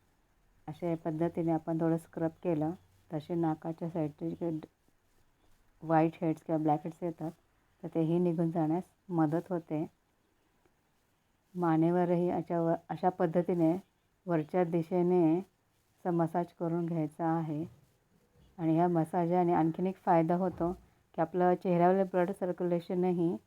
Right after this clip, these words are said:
छान आणि सुरळीत व्हायला मदत होते. आता चेहरा धुवून घेत आहे. मी जो हा फेस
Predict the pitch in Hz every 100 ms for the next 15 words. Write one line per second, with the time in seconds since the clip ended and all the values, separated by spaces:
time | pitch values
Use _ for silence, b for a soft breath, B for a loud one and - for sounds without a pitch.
0 | _ _ _ _ _ _ - - - 185
1 | 185 180 190 - 180 175 190 190 175 170
2 | 233 - _ _ _ 180 165 165 165 165
3 | - 165 - _ _ _ _ _ _ 180
4 | 185 208 190 160 185 _ _ _ - 175
5 | 175 185 175 175 - _ _ - 175 175
6 | 180 175 175 170 160 160 151 170 _ _
7 | _ _ _ _ _ _ _ _ _ _
8 | - 208 214 233 220 214 - 208